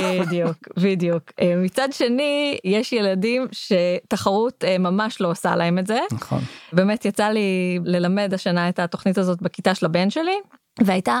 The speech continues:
Speaker 1: חבורת ילדים שממש ברגע שהסברתי על מה, איך עושים את המשחק הזה, הם אמרו שהם לא רוצים להשתתף, הם ממש לא רצו להתחרות עם האחרים. ואז עזרתי לה-, לתזמן את עצמם מחוץ למשחק, הם
Speaker 2: Mm.
Speaker 1: שיחקו רק מול אבטרים, זאת אומרת ממש היה להם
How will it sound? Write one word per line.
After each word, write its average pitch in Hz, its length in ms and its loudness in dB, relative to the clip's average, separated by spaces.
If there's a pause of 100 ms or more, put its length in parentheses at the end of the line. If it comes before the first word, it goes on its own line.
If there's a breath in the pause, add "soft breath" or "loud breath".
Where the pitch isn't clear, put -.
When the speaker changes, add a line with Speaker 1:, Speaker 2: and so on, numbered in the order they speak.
(120)
Speaker 1:
חבורת 196 600 0
ילדים 202 540 0
שממש 190 800 0 (120)
ברגע 202 380 2
שהסברתי 180 720 0
על 190 80 2
מה, 190 380 0 (140)
איך 196 140 -4
עושים 208 220 0
את 208 80 0
המשחק 202 360 -2
הזה, 339 140 0 (560 loud breath)
הם 190 80 4
אמרו 214 140 4
שהם 233 180 0
לא 226 60 2
רוצים 214 260 -2
להשתתף, - 560 -2 (100)
הם 180 140 6
ממש 254 200 -2
לא 233 120 0
רצו 233 180 0
להתחרות 185 460 0
עם 185 120 2
האחרים. 165 420 0 (540 loud breath)
ואז 233 440 2 (160)
עזרתי 220 380 2
לה-, 233 140 0 (340)
לתזמן 196 440 0 (120)
את 330 80 -4
עצמם 220 300 0
מחוץ 220 360 -2
למשחק, 185 520 -2
הם 226 160 2
Speaker 2:
Mm. 208 40 -4
Speaker 1:
שיחקו 285 360 0
רק 233 240 -2
מול 208 200 2
אבטרים, 175 600 -2
זאת - 120 -6
אומרת 202 180 2
ממש 233 280 0
היה 220 140 0
להם 247 180 0